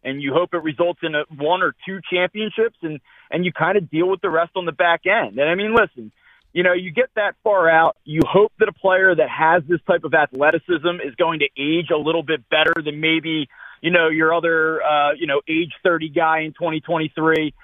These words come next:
And I, I guess that's what they're kind of banking on. You look at the speed, you look at the athleticism. I mean, these are, uh, premier attributes in this player. And so that you hope that there's a little bit of a,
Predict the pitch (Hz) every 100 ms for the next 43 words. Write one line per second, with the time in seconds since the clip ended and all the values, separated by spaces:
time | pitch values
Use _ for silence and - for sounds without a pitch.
0 | - - _ - 113 180 175 165 160 160
1 | 214 - 190 180 180 160 185 156 135 165
2 | 160 151 143 131 135 147 160 175 180 156
3 | - 175 160 151 143 143 160 170 185 160
4 | 147 143 156 156 - 147 151 156 170 175
5 | 160 151 - 160 208 220 190 175 165 -
6 | _ _ - 262 - 254 262 214 175 160
7 | 180 151 135 123 147 151 139 _ 165 175
8 | 120 107 139 135 180 185 175 151 196 233
9 | - 180 - 170 147 160 196 208 175 175
10 | 151